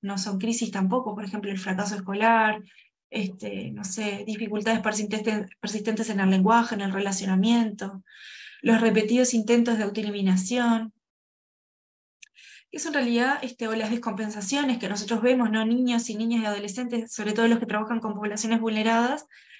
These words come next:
este, vemos que esto aparece mucho y a veces cuando empeora nosotros pensamos que estamos frente a una crisis y en realidad lo que hay es como una descompensación.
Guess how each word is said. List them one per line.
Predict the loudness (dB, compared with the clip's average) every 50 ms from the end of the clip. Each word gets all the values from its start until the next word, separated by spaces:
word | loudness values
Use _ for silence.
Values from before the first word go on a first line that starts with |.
| -20 _ _ _ _ _ -2
este, | 0 0 0 0 -2 -2 -2 -2 -2 -4 -6 -8 -10 -2
vemos | 2 4 6 6 4 4
que | 2 -2
esto | -2 0 0
aparece | 2 2 2 2 2 2 2 2 2
mucho | 4 4 2 0 -2 -4 -2
y | 0 0
a | 0 0
veces | 0 -2 -2 -4 -6
cuando | -4 -4 -4 -2 -2
empeora | -2 -2 0 2 2 2 0 0 -2
nosotros | -2 -2 -4 -4 -4 -6 -6
pensamos | -6 -6 -6 -4 -2 -2 -2 -2 -4
que | -6
estamos | -6 -4 -2 -2 -2 -2
frente | -2 -4 -4 -4 -4
a |
una | -6 -4 -4 -2
crisis | 0 0 0 -2 -4 -6 -4 -2
y |
en | 0 0
realidad | 0 0 0 0 2 2
lo | 2 2
que | 2 2
hay | 2 2
es | 0 0
como | -2 -4 -4
una | -4 -4 -4 -4
descompensación. | -4 -4 -2 -2 0 2 2 2 2 2 0 -2 -2 0 0 2 2 0 -2 -6